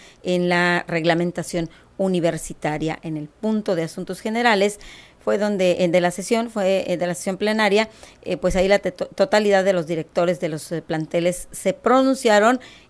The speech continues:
en favor de una candidatura de unidad en la persona de Enrique Etienne, de Carlos, Enrique Carlos Etienne Pérez del Río, expresando su respaldo unánime y destacando su trayectoria y el amor por la universidad. Lo anterior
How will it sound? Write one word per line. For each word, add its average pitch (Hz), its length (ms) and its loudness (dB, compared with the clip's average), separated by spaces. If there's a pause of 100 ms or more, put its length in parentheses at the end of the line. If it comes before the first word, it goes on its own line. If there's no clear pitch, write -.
en 262 180 0
favor 196 400 4
de 196 120 -2
una 190 180 -4
candidatura 170 760 -4
de 156 260 -4
unidad 165 520 2 (340)
en 185 120 -4
la 208 120 0
persona 175 420 -4
de 151 120 -6
Enrique 165 580 -6
Etienne, 170 540 -6 (240)
de 180 120 -8
Carlos, 220 360 -2
Enrique 220 280 -6
Carlos 214 340 0
Etienne 190 260 -8
Pérez 175 460 -2
del 151 340 -4
Río, 196 400 0 (560)
expresando 208 580 2
su 202 160 -4
respaldo 180 580 0
unánime 214 680 0
y 180 120 -6
destacando 175 580 -2
su 175 140 -12
trayectoria 170 840 -2 (260)
y 165 100 -4
el 160 100 -2
amor 214 340 0
por 170 120 -2
la 160 80 -2
universidad. 151 640 -6 (280)
Lo 175 60 -6
anterior 180 440 0